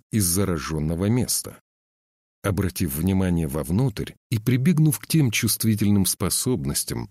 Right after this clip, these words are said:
какими обладают животные, живущие сами по себе и полагающиеся на своё тело, Анаксимандр принялся искать что-либо необычное,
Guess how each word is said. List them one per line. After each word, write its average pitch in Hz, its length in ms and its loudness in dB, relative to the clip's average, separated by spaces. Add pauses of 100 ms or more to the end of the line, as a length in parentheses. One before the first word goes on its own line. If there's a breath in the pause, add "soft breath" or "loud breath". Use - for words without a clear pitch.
(160)
какими 90 500 0
обладают 85 560 -2
животные, 78 680 -4 (100)
живущие 82 640 -2
сами 85 400 -2
по 71 160 -8
себе 73 440 -4 (140)
и 104 60 -2
полагающиеся 87 1000 -2
на 82 100 -2
своё 65 440 -4
тело, 135 380 -2 (220)
Анаксимандр 143 680 2
принялся 131 640 0
искать - 440 -2
что-либо 113 480 0
необычное, 117 800 -2